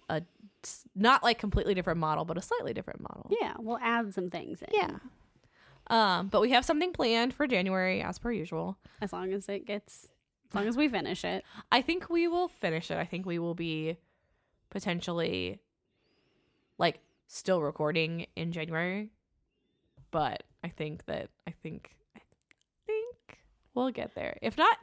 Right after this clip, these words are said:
Speaker 1: it'll happen in March.
Speaker 2: Yeah.
Speaker 1: So we have a thing planned.
Speaker 2: Yeah.
Speaker 1: Um, we obviously did, did, did D and D in January,
Speaker 2: Uh-huh.
Speaker 1: which technically we did from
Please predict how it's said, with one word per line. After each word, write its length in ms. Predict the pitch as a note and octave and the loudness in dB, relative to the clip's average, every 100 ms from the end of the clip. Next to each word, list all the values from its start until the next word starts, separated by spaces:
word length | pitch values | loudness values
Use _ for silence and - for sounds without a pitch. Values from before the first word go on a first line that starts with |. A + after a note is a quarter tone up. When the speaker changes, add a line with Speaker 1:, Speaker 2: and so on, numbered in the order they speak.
| - | 2
Speaker 1:
it'll 200 | C4+ C#4 | 4 6
happen 240 | C#4+ F4 | 4 4
in 120 | E4+ | 2
March. 360 | F4 - - - - | 2 0 -4 -6 2
Speaker 2:
Yeah. 220 | A#4 - | 2 2
Speaker 1:
So 240 | - - D3+ - - - _ _ _ _ _ _ _ _ _ _ _ _ | -2 -4 -4 -4 -20 -20 _ _ _ _ _ _ _ _ _ _ _ _
we 80 | G3 | -2
have 120 | G3 | 0
a 60 | A#3 | 0
thing 220 | D#4 D#4 | 0 0
planned. 420 | G#3 E3+ - A3 - - | -2 -6 -6 -8 -10 -14
Speaker 2:
Yeah. 100 | - - - | -12 -6 2
Speaker 1:
Um, 180 | G#3 | 4
we 100 | F#3+ | 6
obviously 300 | G3 G3+ D4+ | 6 4 2
did, 180 | B3+ D#4 | 4 2
did, 280 | B3 C4+ C#4 - _ _ _ - | 4 4 4 -4 _ _ _ 0
did 240 | G3+ G#3 | 2 2
D 180 | F3+ F3+ | 0 2
and 120 | A#3+ | 2
D 340 | G3+ F3+ F#3+ - | 2 2 0 0
in 180 | F#3 G3+ | 2 4
January, 300 | D#3 D3+ D#3 | 2 2 2
Speaker 2:
Uh-huh. 60 | |
Speaker 1:
which 160 | F3 - | 0 0
technically 460 | - G4 G4+ G4 F#4 | 2 4 4 6 6
we 200 | D#4 B3 | 4 4
did 380 | A3 G#3 F#3+ | 6 6 4
from 500 | G3 - G3 F#3 F3 | 0 4 6 6 2